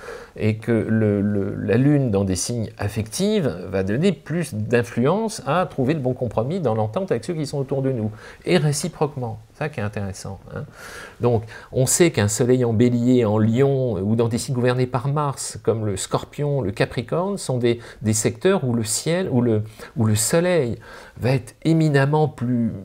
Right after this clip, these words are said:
plus puissant. Hein, ça va être plutôt des caractères dont les facilités à prendre de l'expansion dans la vie, à prendre des, à faire preuve d'initiative, à être, à être dynamique, à être moteur, à être entreprenant, le, les, les colorations vont être naturellement,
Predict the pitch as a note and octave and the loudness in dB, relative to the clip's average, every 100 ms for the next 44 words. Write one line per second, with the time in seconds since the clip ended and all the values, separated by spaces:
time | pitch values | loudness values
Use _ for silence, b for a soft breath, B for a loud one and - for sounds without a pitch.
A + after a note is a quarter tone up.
0 | F#2+ - A2+ A2 C3+ C#3 - A#2 - - | -16 -10 -8 -6 -2 -2 -2 -2 -6 -16
1 | _ F2+ F2+ - G2 G2+ - - B2+ D#3 | _ -8 -8 -8 -4 -4 -4 -6 -2 0
2 | A2+ G#2+ A2 A2 A2 D#3 F3+ G3 F#3 B | 0 0 -2 -2 -2 0 0 -2 -6 B
3 | B B A#2 A#2 A#2 A2 D#3+ D3 D#3 C#3+ | B B -2 0 0 0 0 0 0 -2
4 | C#3+ C#3 C3+ B2+ A2 A2+ - - B2 - | 2 2 2 0 2 2 0 -2 -2 0
5 | C3+ C#3 D#3 D3 D#3 D3+ G2+ - A2+ G#2 | 0 0 0 0 -2 0 -2 -2 -2 -2
6 | G#2 A#2 G#2+ B2 - G#2 A#2 C3 - D3+ | -2 -4 -4 -4 -4 -4 -4 -4 -4 -4
7 | - D#3 D3+ C#3 G2 G2+ B B - G#2 | -4 -6 -4 -2 -2 -2 B B -2 0
8 | G#2+ G#2 D3 E3 F3+ E3 D#3+ - G2 - | 0 0 2 2 2 0 -2 -2 -6 -4
9 | C#3+ D#3 - D3+ D3+ C3+ F#2+ G2 B2 - | -2 -2 0 0 0 0 -2 -2 -4 -4
10 | G#2+ A#2 B2+ D3+ F#3+ G#3 B B B B | -2 -4 -4 -4 -4 -8 B B B B
11 | - G#2 A#2 A#2+ A2 B2 C3 B2 B2+ - | -4 -2 0 0 0 2 4 4 2 0
12 | G3+ D3 F3 - E3 B2+ D3 D3 D#3 F3+ | 2 2 0 -4 -4 2 2 2 2 2
13 | A3+ A3+ | 2 -2